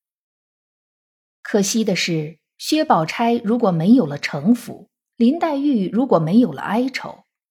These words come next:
他们也就不是宝钗和黛玉了。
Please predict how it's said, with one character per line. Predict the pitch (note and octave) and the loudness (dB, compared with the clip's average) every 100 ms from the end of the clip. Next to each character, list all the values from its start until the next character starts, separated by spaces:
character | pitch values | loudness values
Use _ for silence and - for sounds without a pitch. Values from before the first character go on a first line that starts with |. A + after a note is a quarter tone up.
| _ | _
他 | - G#3+ | -10 -2
们 | G#3 F3+ D3+ - | 0 -2 -4 -4
也 | F#3 | -2
就 | E3+ | -2
不 | E3 D#3 A3+ | -4 -2 -2
是 | A#3+ B3 | 0 -2
宝 | - - - | -4 -6 -8
钗 | - F3 | -6 -6
和 | F#3 | -4
黛 | F3+ A#3 | -4 -4
玉 | E3 B3 E3+ | -2 -2 -2
了。 | - | -6